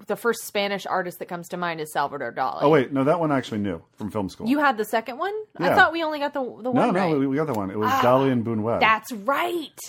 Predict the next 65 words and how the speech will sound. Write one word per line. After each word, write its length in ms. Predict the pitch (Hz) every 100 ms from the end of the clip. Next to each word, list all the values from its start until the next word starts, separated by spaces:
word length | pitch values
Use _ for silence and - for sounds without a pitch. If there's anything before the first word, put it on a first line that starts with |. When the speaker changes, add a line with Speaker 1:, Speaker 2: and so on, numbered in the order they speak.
| -
Speaker 1:
You 220 | 214 277
were 140 | 277
great. 180 | 226 254 - _ -
Anyway, 500 | 320 262 175 104 - _ _ _
as, 200 | 339 262
even 120 | 113 -
Speaker 2:
That 200 | 156 -
Speaker 1:
though, 80 |
Speaker 2:
one 160 | 151 147
we 120 | 135
got, 320 | 120 117 95
but 60 | 104
you 120 | 104
know 120 | 110
what? 80 | 107
Speaker 1:
even 120 | 311
though 80 | 302
we 100 | 269
got 320 | 190 240 240
it, 220 | 190 - 226
that, 140 | 285
you 120 | 294
have 80 | 359
to 60 | 330
admit, 240 | 226 214
that's 160 | 226 233
a 80 | 226
really 260 | 262 247
obscure 720 | 190 - - 240 202 180 156 -
Speaker 2:
We 60 | 131
got, 100 | 175
Speaker 1:
question. 320 | 151 - -
Speaker 2:
like, 160 | 127 107
a 80 | 101
third 340 | - 117 117
of 100 | 123
the 60 | 127
questions 640 | - 131 - 139 135 131 -
all 160 | 131
told. 340 | 131 135 131 - _
Speaker 1:
Yeah, 220 | 311 302 - -
Speaker 2:
Would 120 | 120
you 60 | 311
Speaker 1:
I'd 160 | 320 151
Speaker 2:
say? 20 |
Speaker 1:
say 180 | 214 185
that's 240 | 175 175
probably 460 | - 180 160 156 101
Speaker 2:
And 200 | 120 196
our 60 |
Speaker 1:
accurate. 120 | 202 -
Speaker 2:
team 180 | 254 220
was 140 | 151
about 280 | 151 143 131
a 80 | 117
third 400 | - 156 147 123
the 80 |
size 380 | 120 135 131 117
of 120 | 98
most 240 | 98 117 139
of 60 |
the 80 | 110
teams. 240 | - 87 82
Speaker 1:
That's 320 | 180 175 -
right. 460 | 202 302 240 -